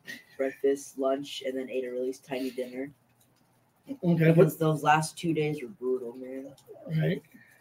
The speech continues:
Speaker 1: Uh, 'cause all of us, none of us, none of us were really on weight 'cause, you know, s-, our, like, actual season was over. So we just been eating like pigs. So then, uh, we all just, like, the last two days didn't eat at all.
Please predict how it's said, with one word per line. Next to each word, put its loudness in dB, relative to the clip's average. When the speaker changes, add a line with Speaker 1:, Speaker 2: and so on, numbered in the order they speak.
Speaker 1:
Uh, 4
'cause 2
all 10
of 0
us, -2
none 0
of 0
us, -4
none -4
of -4
us -6
were -2
really 2
on -4
weight -4
'cause, -10
you -10
know, -12
s-, -18
our, 0
like, -10
actual 0
season -2
was -4
over. -2
So -2
we 6
just -10
been 0
eating -2
like -14
pigs. -2
So 4
then, 4
uh, -8
we -2
all 2
just, -10
like, -8
the 2
last 0
two 0
days -6
didn't -14
eat -16
at -10
all. -14